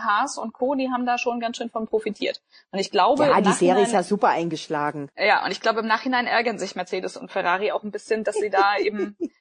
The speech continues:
Speaker 1: nicht dabei waren.
Speaker 2: Günther Steiner, über den früher kaum jemand, also vor der Netflix-Serie ja nur wenige gesprochen haben, vielleicht die Formel eins-Fans in den U S A, weil es ja das Haas ein amerikanisches Team ist, der hat jetzt einen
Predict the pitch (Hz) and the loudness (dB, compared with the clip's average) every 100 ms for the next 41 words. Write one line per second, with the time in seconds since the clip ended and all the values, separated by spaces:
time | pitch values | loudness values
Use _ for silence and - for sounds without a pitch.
0 | _ - 302 - 175 165 151 131 180 _ | _ -2 0 2 2 2 -2 -6 -8 _
1 | - - - 269 330 508 392 320 - 196 | -20 -20 -2 2 2 2 2 2 2 2
2 | 214 392 269 220 247 269 - 269 392 - | 4 4 4 2 2 0 -2 0 0 0
3 | - 233 285 277 269 226 226 208 - 226 | 0 0 0 -2 -2 -2 0 -2 0 0
4 | 254 233 262 311 - 240 247 247 233 208 | 0 -4 -6 -8 -8 -6 -4 -4 -4 -4
5 | 208 233 254 226 294 381 254 254 - - | -8 -2 -2 -2 -4 -4 -4 -6 -8 -2
6 | 240 330 277 311 220 - 240 233 226 214 | -2 0 -4 -2 -4 -6 -6 -6 -4 -4
7 | 269 - 240 233 226 226 202 220 214 190 | -6 -6 -6 -4 -4 -4 -2 -2 -2 0
8 | 254 262 233 214 214 - _ _ _ 240 | 0 0 -2 0 -2 -4 _ _ _ -4
9 | 226 202 220 262 233 233 233 226 233 226 | 0 2 2 2 -4 -2 -4 -4 -6 -8
10 | 226 - 247 302 349 - _ _ 240 214 | -12 -6 -4 -2 -4 -10 _ _ -2 0
11 | 233 - 262 254 - 226 233 233 220 | -2 -2 -6 -6 -6 -4 -2 -2 -4